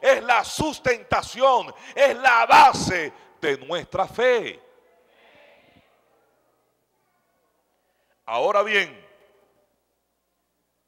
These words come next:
yo hace unos minutos le preguntaba a ustedes,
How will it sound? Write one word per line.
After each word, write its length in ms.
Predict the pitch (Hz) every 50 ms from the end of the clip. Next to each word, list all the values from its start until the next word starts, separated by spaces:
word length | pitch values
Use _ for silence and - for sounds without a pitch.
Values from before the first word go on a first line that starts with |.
| _ _ _ _ _ _ _ _ _ _ _ _ _ _ _ _ _ _ _ _ _
yo 140 | - 165
hace 160 | 180 175 175 180
unos 640 | 180 175 175 165 147 139 - - - - - _
minutos 480 | - 151 156 160 190 190 - - 160 139
le 100 | 139 135
preguntaba 520 | - 143 135 135 135 120 - 156 156 151
a 20 | 135
ustedes, 760 | 117 - - 147 143 127 113 95 92 - - - _ _